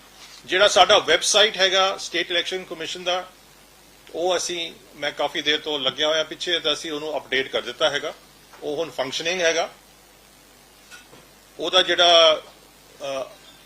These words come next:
ਐਚ ਟੀ ਪੀ, ਐਚ ਟੀ ਟੀ ਪੀ ਐਡਰੈਸ ਹੈਗਾ, ਉਹ ਹੈਗਾ ਐਸ ਈ ਸੀ ਡਾਟ ਪੰਜਾਬ ਡਾਟ ਗਵ ਡਾਟ ਇਨ। So very simple, ਐਸ ਈ ਸੀ ਡਾਟ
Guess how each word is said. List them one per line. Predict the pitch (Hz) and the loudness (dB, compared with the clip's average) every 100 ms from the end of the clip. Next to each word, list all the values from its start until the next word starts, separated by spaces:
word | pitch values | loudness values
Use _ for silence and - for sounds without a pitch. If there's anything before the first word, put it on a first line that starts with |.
| - - - - | -20 -20 -12 -6
ਐਚ | 160 | -4
ਟੀ | - | -2
ਪੀ, | 196 190 165 | -4 -2 -2
ਐਚ | 165 165 - | -2 -4 -4
ਟੀ | 196 | -6
ਟੀ | 190 | -4
ਪੀ | 190 | -2
ਐਡਰੈਸ | 175 - 170 - | -2 2 0 0
ਹੈਗਾ, | 170 165 | 0 -2
ਉਹ | 175 170 | -2 -4
ਹੈਗਾ | 156 | -2
ਐਸ | 170 147 147 - | -4 -4 -6 -8
ਈ | 165 165 | -10 -10
ਸੀ | - 165 185 185 - - - - 127 | -10 -10 -12 -14 -20 -20 -20 -20 -4
ਡਾਟ | 143 156 180 - - - - - | 0 0 0 -8 -20 -20 -20 -12
ਪੰਜਾਬ | 143 139 151 160 | -6 4 4 6
ਡਾਟ | 160 156 | 6 4
ਗਵ | 139 139 | 4 0
ਡਾਟ | 139 127 120 | 2 0 0
ਇਨ। | 92 - - - - - - - - - - | -8 -12 -20 -20 -20 -20 -20 -20 -20 -20 -10
So | 131 | -4
very | 170 175 | -2 -2
simple, | 160 160 190 - | -4 -2 -2 -4
ਐਸ | 160 - | -8 -6
ਈ | 180 | -6
ਸੀ | - 175 | -8 -6
ਡਾਟ | 139 143 | -2 0